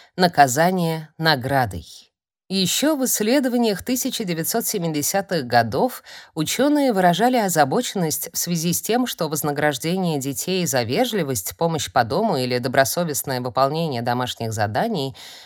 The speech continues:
подавляет их врождённое желание всё это делать когда-нибудь в будущем. И ещё хуже то, что вознаграждение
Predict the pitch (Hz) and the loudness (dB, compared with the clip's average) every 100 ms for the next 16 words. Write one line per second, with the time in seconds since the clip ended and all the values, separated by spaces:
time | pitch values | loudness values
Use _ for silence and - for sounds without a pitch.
0 | - 214 196 170 143 160 247 175 147 - | -4 4 6 6 4 4 2 0 -4 0
1 | 165 147 117 117 185 240 214 165 135 131 | 2 2 0 -2 0 0 0 -2 0 0
2 | 190 233 196 - 165 185 147 117 151 202 | 0 0 -4 -4 -4 -4 -4 -4 -2 -4
3 | - - 151 117 113 123 147 160 220 175 | -8 -4 -4 -2 -2 -2 -4 -4 -4 -4
4 | - - 95 - _ _ - - - - | -6 -8 -10 -12 _ _ -20 -20 -18 -6
5 | 214 214 190 214 202 - 196 185 180 226 | 0 2 2 0 0 0 -2 -2 0 -2
6 | 185 160 139 131 143 143 139 117 180 196 | 0 -4 -4 -2 0 2 2 2 0 2
7 | 151 135 | 0 0